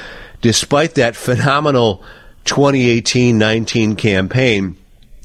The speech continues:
That, uh, on top of his career accomplishments, the intangibles that the captain brings, the versatility, and, uh, you know, really the importance to his team in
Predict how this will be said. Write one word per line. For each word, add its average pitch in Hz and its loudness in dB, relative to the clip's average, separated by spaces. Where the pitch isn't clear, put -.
That, 127 0
uh, 127 -4
on 104 -2
top 135 -4
of 117 -2
his 113 -2
career 101 0
accomplishments, 110 -2
the 87 0
intangibles 110 0
that 104 0
the 101 -6
captain 104 0
brings, 95 0
the 110 0
versatility, 147 2
and, 101 0
uh, - -10
you 139 4
know, 117 2
really 139 4
the 117 4
importance 127 0
to 113 0
his 107 2
team 123 2
in 110 -2